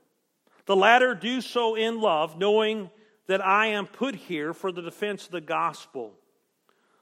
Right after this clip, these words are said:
The former out of selfish ambition, not sincerely, supposing that they can stir up trouble for me while in chains.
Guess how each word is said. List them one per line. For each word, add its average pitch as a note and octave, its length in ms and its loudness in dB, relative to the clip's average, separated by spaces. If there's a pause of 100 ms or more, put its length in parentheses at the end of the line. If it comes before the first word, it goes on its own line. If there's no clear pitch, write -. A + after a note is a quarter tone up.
(140)
The G3 140 2
former D#3+ 840 -2 (320)
out G3 200 0
of F3+ 100 -4
selfish A3+ 720 -4
ambition, F3+ 760 -6 (1040)
not F3+ 300 -2
sincerely, D3+ 800 -6 (680)
supposing A#3 680 0
that A3 200 0
they G#3+ 160 2
can G#3+ 180 -4
stir A#3 400 -2
up A3 220 2
trouble A3+ 520 -2
for D3+ 300 -4
me D#3+ 480 -6 (200)
while F#3 280 0
in F#3 140 -4
chains. D3 680 -10